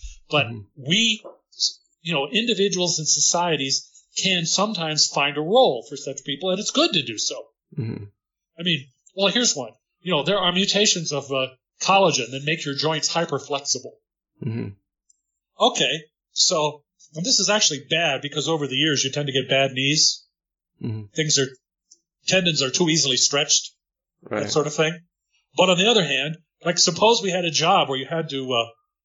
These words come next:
Speaker 1: you know, crawl inside this incredibly tight space to get to something and fix it that needed to be fixed. You might be the only guy who could do it.
Speaker 2: Mm-hmm.
Speaker 1: Or you could be a contortionist in the circus if we still had circuses.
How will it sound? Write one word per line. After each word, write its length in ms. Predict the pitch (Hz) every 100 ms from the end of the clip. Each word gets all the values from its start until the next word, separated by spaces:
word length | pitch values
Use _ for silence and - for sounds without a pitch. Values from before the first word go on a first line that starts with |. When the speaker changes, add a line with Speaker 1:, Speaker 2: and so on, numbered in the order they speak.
| -
Speaker 1:
you 100 | 156
know, 220 | 123 - _ -
crawl 380 | - 180 190 165
inside 440 | 139 - 151 147
this 180 | 135 -
incredibly 540 | 131 - 175 170 147
tight 300 | - - 170
space 440 | - - 190 165 -
to 100 | 131
get 220 | 156 160
to 80 | 143
something 340 | - 147 147
and 120 | 131 -
fix 260 | 190 -
it 100 | 120 -
that 120 | 120
needed 220 | 139 143
to 60 | 127
be 60 | 135
fixed. 500 | 196 180 - - -
You 80 | 214
might 140 | 214 151
be 120 | 139
the 80 | 143
only 160 | 147
guy 180 | 147 139
who 100 | 139
could 140 | 143 143
do 140 | 190
it. 100 | 131 - _ _ _ _ _ _ -
Speaker 2:
Mm-hmm. 200 | 127 120 110 _ _ _
Speaker 1:
Or 160 | 170 208
you 80 | 220
could 140 | 180
be 80 | 147
a 40 |
contortionist 680 | 151 165 - 277 - 107 -
in 60 | 127
the 60 | 131
circus 420 | 226 220 233 -
if 80 | 113
we 40 |
still 240 | 135 - 135
had 140 | 127
circuses. 880 | - 202 208 - - - - - -